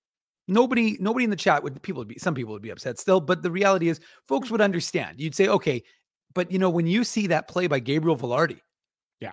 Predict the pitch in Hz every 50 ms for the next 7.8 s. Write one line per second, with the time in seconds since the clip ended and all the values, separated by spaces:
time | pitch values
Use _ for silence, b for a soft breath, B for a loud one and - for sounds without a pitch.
0 | - _ - - 139 131 180 196 139 131 175 175 151 117 - - 139 131 117 175
1 | 208 226 202 - - 185 185 202 185 180 170 151 156 _ _ _ _ _ _ _
2 | - - 202 196 - 139 107 104 - _ _ _ _ - 156 196 220 233 208 165
3 | 175 190 185 180 160 131 143 127 117 123 139 165 170 151 135 - _ _ _ _
4 | _ _ _ _ _ _ _ _ _ _ _ _ _ _ - 151 151 160 170 208
5 | 247 - - 196 - - - 160 175 226 254 226 156 123 110 113 135 - _ _
6 | _ _ _ _ _ _ _ _ - - - 180 180 214 247 226 214 240 294 320
7 | 220 185 196 247 233 254 247 - 240 214 247 294 370 349 -